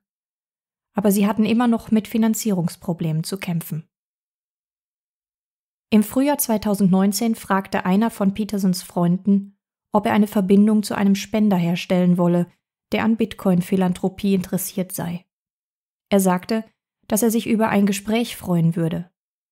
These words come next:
Er war ein Fan von Bitcoin, hatte aber bis zu diesem Zeitpunkt nie daran gedacht, es in seine Arbeit zu integrieren.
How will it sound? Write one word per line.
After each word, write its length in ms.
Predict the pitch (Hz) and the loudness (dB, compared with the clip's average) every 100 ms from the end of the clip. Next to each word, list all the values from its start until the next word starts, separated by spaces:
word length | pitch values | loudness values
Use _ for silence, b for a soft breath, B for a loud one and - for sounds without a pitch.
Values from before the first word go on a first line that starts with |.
| _ _ _ _ | _ _ _ _
Er 160 | - 226 | -2 0
war 80 | 247 | 2
ein 140 | 240 | 0
Fan 300 | - 247 214 | 0 2 2
von 220 | 196 175 | 4 2
Bitcoin, 540 | 175 180 - 165 165 - _ | 2 -4 -4 -2 -2 -6 _
hatte 280 | 196 196 180 | -2 0 0
aber 280 | 170 170 | 0 0
bis 260 | 165 - - | -2 -6 -4
zu 120 | 226 | -4
diesem 260 | 220 240 254 | -2 -2 -2
Zeitpunkt 720 | - 180 180 214 208 208 - | -2 -2 -2 0 0 0 2
nie 140 | 196 | 4
daran 300 | 214 226 196 | 4 0 0
gedacht, 440 | 196 180 180 - - | 0 0 -4 -6 -8
es 140 | 208 | -8
in 180 | - 202 | -2 0
seine 280 | 196 185 190 | 2 0 0
Arbeit 340 | 175 175 170 | -2 -2 -2
zu 100 | - | -2
integrieren. 680 | 190 185 220 - 170 185 160 | 0 0 -2 -2 -2 -2 -4